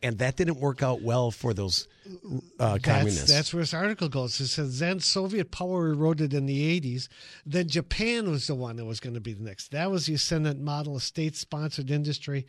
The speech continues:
Speaker 2: became the preferred alternative. Everybody was saying that the new standard is gonna be the yen. That's the, the currency. Uh, and it's gonna bury Western-style d-, democratic capitalism.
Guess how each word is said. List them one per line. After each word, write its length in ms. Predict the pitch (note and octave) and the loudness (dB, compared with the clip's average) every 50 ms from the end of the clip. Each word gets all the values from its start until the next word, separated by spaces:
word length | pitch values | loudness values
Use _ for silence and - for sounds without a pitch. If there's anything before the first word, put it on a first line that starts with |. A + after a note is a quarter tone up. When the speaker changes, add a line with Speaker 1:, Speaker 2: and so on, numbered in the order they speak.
| - - - - - - - - | -10 -18 -20 -20 -20 -20 -8 -6
Speaker 2:
became 380 | C#3+ C3 - - E3 D#3+ D3+ | -6 -4 0 2 2 2 2
the 100 | C#3+ C3+ | 0 -2
preferred 500 | - - - C#3+ - - - E3+ E3+ D3+ | -4 -2 -2 -2 -2 -2 0 0 0 0
alternative. 560 | D3 C#3 C3 - - E3 D#3+ D#3+ D#3 D#3+ D#3 - - - - - - - _ - | 0 -2 -2 -2 -2 -2 0 0 0 -2 -4 -6 -10 -16 -20 -20 -20 -20 _ -4
Everybody 540 | F#3+ G3+ G3 G3 F3 D3 E3+ E3 D#3+ D#3+ | -2 0 0 0 0 0 0 0 0 0
was 160 | D3+ D3+ C#3 - | 0 0 0 0
saying 320 | - E3 D#3 D3+ D3+ C#3+ | 2 2 2 2 2 0
that 280 | C#3+ C3+ C3 C3 - - | 0 0 -2 -4 -4 -8
the 120 | B2+ B2 | -6 -2
new 260 | C3+ D3 D#3+ E3 E3 | 0 2 4 4 4
standard 500 | D3 - - - D#3+ D#3+ D#3 D#3 D3 C3 | 2 0 0 0 0 0 0 0 -2 -4
is 60 | A#2+ | -2
gonna 220 | A#2+ D3 C#3+ D3 C#3+ | -2 0 0 0 2
be 160 | B2 C#3+ C#3 | 2 0 0
the 160 | B2+ C3 C3+ | 0 0 0
yen. 400 | B2+ B2 C3+ D3 D3 C3+ B2 A#2 | 0 0 0 2 2 0 0 -4
That's 300 | A#2 A#2+ C3 - - - | -6 -6 -6 -6 -8 -8
the, 380 | - C#3+ C#3 C3 C3 B2 A#2+ - _ - - - - - - _ - | -6 -4 -2 -2 -2 -4 -6 -10 _ -18 -18 -16 -16 -18 -16 _ -6
the 300 | C3 B2+ B2 A#2+ A#2+ - - | -4 -2 -2 -2 -4 -6 -6
currency. 580 | - - F3 D#3+ D#3 D3+ - - B2+ A2+ - - - - - - - - _ - | -2 0 0 2 2 0 0 -2 -4 -4 -4 -8 -14 -20 -20 -20 -20 -18 _ -2
Uh, 220 | C3+ B2+ B2 C3 - | 0 0 0 0 0
and 160 | D#3+ D#3+ D3+ D3+ | 0 2 4 4
it's 140 | D3 - | 2 2
gonna 140 | - D#3 C#3+ | 2 0 0
bury 360 | C3 B2 D#3 D#3 D#3 D#3 D3+ | 2 2 2 2 4 4 4
Western-style 800 | C#3 C#3 D3+ D3 C#3+ - - C#3+ C3 - - - C#3 C#3 C3+ C3+ B2 A#2+ C3 - | 4 4 4 4 4 2 2 0 0 0 0 2 2 2 2 2 0 -4 -10 -4
d-, 160 | - D3+ C#3+ C#3 C3 | -2 -2 -2 0 0
democratic 520 | C3 C#3+ C#3+ C#3+ - - D3 C3+ B2 - | 0 0 0 0 0 0 0 0 0 0
capitalism. 640 | - D3 C#3 C3+ - - A#2 A2 A2 G2+ G2 F#2+ - | 0 0 0 0 0 -2 -4 -4 -4 -6 -6 -10 -12